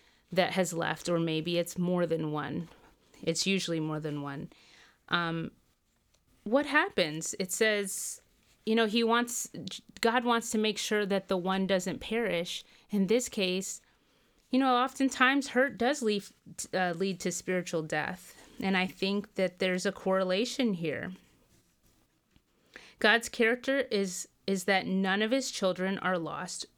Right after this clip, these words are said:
and should perish a spiritual death. So I was thinking about this, and as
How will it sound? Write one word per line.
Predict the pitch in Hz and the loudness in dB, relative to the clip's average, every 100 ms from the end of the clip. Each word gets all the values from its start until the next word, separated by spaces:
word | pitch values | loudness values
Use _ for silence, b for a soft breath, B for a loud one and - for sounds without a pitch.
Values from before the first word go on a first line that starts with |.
| - | -4
and | 175 180 | -2 -2
should | 180 160 | -2 -4
perish | - 180 170 147 170 - - - 170 | -4 -4 -2 -4 -6 -8 -12 -10 -6
a | |
spiritual | 170 - 175 160 - 170 | -6 -2 -2 -2 -2 -4
death. | 156 - 185 - _ _ _ _ _ _ _ _ _ _ _ _ _ _ _ _ _ _ _ _ _ _ _ _ _ _ _ _ _ _ _ _ - B B B B B B B B | -4 -6 -6 -16 _ _ _ _ _ _ _ _ _ _ _ _ _ _ _ _ _ _ _ _ _ _ _ _ _ _ _ _ _ _ _ _ -6 B B B B B B B B
So | - - 240 180 165 - _ _ _ _ _ | 0 4 6 4 0 -6 _ _ _ _ _
I | 226 | 2
was | 240 254 | 2 2
thinking | - 349 403 233 | 2 0 2 0
about | 190 180 175 - | 2 2 0 -2
this, | 175 180 - - | -2 -2 -6 -8
and | - 185 - | -4 -2 2
as | 190 190 190 185 | 4 4 2 -2